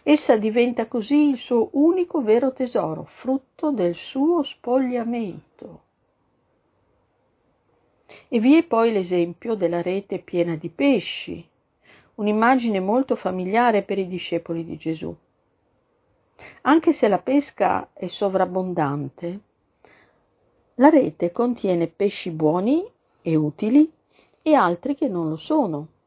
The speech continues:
e che vanno dunque scartati. Questa immagine, dice Gesù, è come il giudizio finale in cui emergerà la verità di ogni creatura umana,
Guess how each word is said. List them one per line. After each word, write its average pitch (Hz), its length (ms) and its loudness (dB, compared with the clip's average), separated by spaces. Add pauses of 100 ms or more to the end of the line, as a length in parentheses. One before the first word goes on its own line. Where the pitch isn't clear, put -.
(420)
e 220 100 -6
che 277 120 2
vanno 196 340 2
dunque 170 360 -6
scartati. 175 960 -2 (1300)
Questa 330 320 4
immagine, 185 1080 0 (120)
dice 180 400 -8
Gesù, 180 680 -2 (400)
è 277 140 0
come 302 280 4
il 277 60 2
giudizio 294 520 2
finale 254 600 -2
in 240 280 -4
cui 226 340 -4
emergerà 226 800 0 (380)
la 185 180 -2
verità 269 540 2
di 233 180 0
ogni 254 320 2
creatura 254 560 -2
umana, 214 560 -6